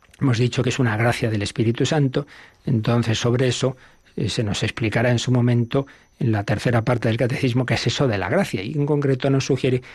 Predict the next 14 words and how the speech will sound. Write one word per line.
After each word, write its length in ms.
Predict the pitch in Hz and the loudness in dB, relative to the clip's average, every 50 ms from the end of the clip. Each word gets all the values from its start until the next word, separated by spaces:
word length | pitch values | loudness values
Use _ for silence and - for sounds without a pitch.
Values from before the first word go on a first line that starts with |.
| - - - _ _ | -20 -20 -20 _ _
que 100 | - - | -4 -4
echemos 380 | 113 - 139 135 135 127 - 143 | -2 0 2 2 2 2 2 2
un 100 | 123 127 | 2 2
ojo 380 | 127 120 - - 127 127 - - | 2 2 0 0 -2 -2 -2 -2
a 80 | - | 0
un 140 | 123 123 120 | 2 2 4
número 420 | 127 131 131 127 120 120 139 - - _ _ _ _ _ _ _ _ - | 4 4 4 4 2 2 0 -2 -4 _ _ _ _ _ _ _ _ -6
que 160 | - 113 104 | -4 -2 -2
está 580 | 98 - - - 110 107 104 101 104 101 113 107 | -2 -4 -4 -2 0 0 2 0 -2 -2 -4 -4
bastante 440 | 104 110 104 - 127 113 101 107 104 | -2 -2 0 0 0 0 2 2 0
más 120 | 110 - | 2 2
adelante, 380 | - 120 120 - 127 120 127 117 | 2 2 4 2 2 2 0 0
como 220 | 123 127 139 135 | 0 2 2 2
digo, 280 | 123 120 120 - - | 2 2 0 0 -4